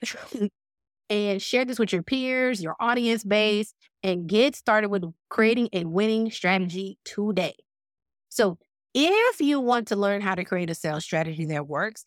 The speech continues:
I do have the perfect solution. I invite you to join me inside the Divine Content crew. Inside, you can develop content that is on brand, on message, and drive results.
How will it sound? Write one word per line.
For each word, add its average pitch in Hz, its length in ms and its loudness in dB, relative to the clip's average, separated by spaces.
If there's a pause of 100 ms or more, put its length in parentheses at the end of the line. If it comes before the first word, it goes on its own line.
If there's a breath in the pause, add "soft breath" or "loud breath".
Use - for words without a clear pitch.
(100)
I 156 140 -4
do 175 360 -2
have 226 220 2
the 220 80 -2
perfect 233 320 -2
solution. 226 480 -2 (440)
I 180 100 -2
invite 190 380 -2
you 277 100 -4
to 247 80 -2
join 196 280 2
me 208 140 0
inside 170 300 -2
the 180 60 -6
Divine 185 380 -2
Content 180 460 -6
crew. 262 320 -2 (420)
Inside, 262 540 2
you 240 100 -4
can 220 160 2
develop 214 380 0
content 208 420 -2
that 170 140 -2
is 165 140 -6
on 226 260 0
brand, 202 340 0
on 208 220 0
message, 190 440 0
and 175 200 -4
drive 170 420 -4
results. 165 500 -4